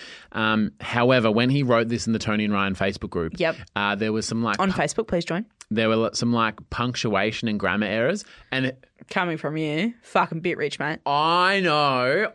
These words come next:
Speaker 1: I'm not the guy to be getting on any kind of high horse about punctuation and grammar.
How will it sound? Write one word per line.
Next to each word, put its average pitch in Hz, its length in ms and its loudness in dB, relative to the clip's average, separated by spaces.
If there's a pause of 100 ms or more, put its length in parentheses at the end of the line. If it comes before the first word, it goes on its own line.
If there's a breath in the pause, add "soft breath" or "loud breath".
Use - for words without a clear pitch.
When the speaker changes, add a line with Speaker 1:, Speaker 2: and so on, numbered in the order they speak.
Speaker 1:
I'm 139 440 0
not 143 220 0
the 147 100 -2
guy 123 320 2
to 120 60 -2
be 120 120 -2
getting 123 240 -2
on 120 140 -2
any 123 180 -2
kind 127 240 -2
of 120 80 -4
high 117 220 0
horse 113 340 -2
about 110 260 -4
punctuation 123 800 -2
and 110 160 -4
grammar. 104 440 0